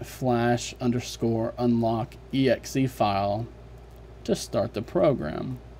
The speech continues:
I've logged into our Mi account. We need to do a little bit more. You need to make sure that we enable developer mode. And we do that by going into settings,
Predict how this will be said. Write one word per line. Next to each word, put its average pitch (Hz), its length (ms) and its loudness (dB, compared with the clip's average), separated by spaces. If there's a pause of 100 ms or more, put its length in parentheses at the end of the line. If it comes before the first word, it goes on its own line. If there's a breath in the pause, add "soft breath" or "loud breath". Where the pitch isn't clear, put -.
(880)
I've 127 120 0
logged 131 420 4
into 123 420 2
our 113 360 0 (280)
Mi 127 400 6
account. 143 680 -2 (960)
We 170 80 2
need 156 100 6
to 151 80 -6
do 143 160 4
a 135 60 2
little 127 180 4
bit 113 160 2
more. 123 340 6
You 127 120 6
need 135 180 2
to 127 80 0
make 123 240 4
sure 117 480 0
that 110 200 -2
we 107 500 -2 (100)
enable 113 600 0 (100)
developer 127 640 4
mode. 160 480 4 (1200 loud breath)
And 117 80 2
we 123 80 8
do 131 280 4
that 139 300 4
by 123 220 4
going 120 320 4
into 110 240 2
settings, 131 920 2